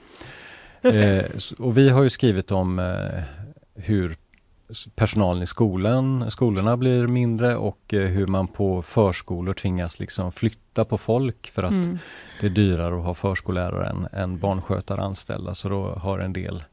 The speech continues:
Speaker 2: förskolor tvingats göra sig av med personal och andra har fått ny personal. Så det har ju varit en hel del sånt där, och det är kopplat till kommunens dåliga ekonomi som kommunpolitikerna här,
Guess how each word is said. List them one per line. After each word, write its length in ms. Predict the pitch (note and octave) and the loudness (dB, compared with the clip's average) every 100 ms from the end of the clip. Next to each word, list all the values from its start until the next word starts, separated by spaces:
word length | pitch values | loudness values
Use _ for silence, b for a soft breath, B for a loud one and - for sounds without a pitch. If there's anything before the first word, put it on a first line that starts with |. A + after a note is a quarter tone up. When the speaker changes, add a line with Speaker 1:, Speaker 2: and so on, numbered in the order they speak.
| _ | _
Speaker 2:
förskolor 580 | - A2+ G#2+ - A#2 A2+ | 0 2 2 0 0 0
tvingats 400 | A2 A#2+ A2 G2+ | 0 -2 -2 -2
göra 160 | G#2+ G2+ | -2 -2
sig 120 | G2+ | -4
av 140 | F2+ E2+ | -6 -6
med 240 | F2 F2 | -6 -4
personal 540 | F#2 - F#2+ F#2+ F#2+ | -4 -4 -4 -4 -6
och 140 | F#2+ F#2 | -4 -4
andra 280 | F#2 F2+ F#2+ | -4 -4 -6
har 100 | - | -6
fått 380 | - F#2 - | -10 -12 -12
ny 180 | G#2 F#2+ | -6 -6
personal. 460 | - F#2 F#2 - F#2+ B B B B B B B B B B B _ | -6 -8 -6 -8 -10 B B B B B B B B B B B _
Så 160 | - | 2
det 80 | B2 | 6
har 80 | A#2 | 8
ju 60 | D3 | 6
varit 220 | D3 - | 4 4
en 100 | D#3+ | 2
hel 320 | - C#3 A#2+ | 4 2 4
del 340 | A#2 A#2 A2 G2+ | 4 2 2 -2
sånt 360 | - C3+ - | 0 0 2
där, 580 | B2 D3 A#2+ F#2 G2+ - | 2 4 4 2 -2 -8
och 400 | - A2+ - - | -4 -6 -6 -10
det 460 | A#2 B2 A#2 A2+ G#2+ | 2 4 6 4 2
är 40 | |
kopplat 520 | F2+ A2 - G2+ G2 | 2 -2 -2 -6 -6
till 300 | - G2 G2 E2 B B | -2 -2 -2 -8 B B
kommunens 420 | - A#2 D3+ D3+ | 0 4 4 4
dåliga 260 | - D3+ D3 | 2 2 2
ekonomi 460 | - D3+ C#3+ D3+ - - | 0 0 2 -2 -6 -14
som 420 | - C3+ B2+ B2 - _ | -2 0 2 0 -4 _
kommunpolitikerna 760 | C#3 B2 F#2+ F2+ F2 - F#2 | 4 4 4 -2 -4 -6 -2
här, 400 | F#2 G2 G2+ E2+ | 0 0 -2 -6